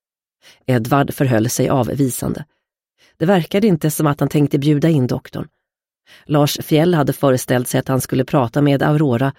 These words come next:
och berätta vad de visste i Hammerfest, men han insåg att han inte kunde göra anspråk på hennes tid. Han var inte en familjemedlem, så skulle det förbli.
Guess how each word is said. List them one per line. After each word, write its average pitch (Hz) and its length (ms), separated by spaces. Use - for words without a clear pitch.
och 160 120
berätta 143 420
vad 147 120
de 151 120
visste 151 340
i - 80
Hammerfest, 143 640
men 151 120
han 165 140
insåg 170 600
att 147 100
han 165 100
inte 147 200
kunde 151 260
göra 156 220
anspråk 156 640
på - 80
hennes 131 340
tid. - 320
Han 147 120
var 139 160
inte 147 220
en 135 100
familjemedlem, 135 840
så 135 140
skulle 127 300
det 113 100
förbli. 113 420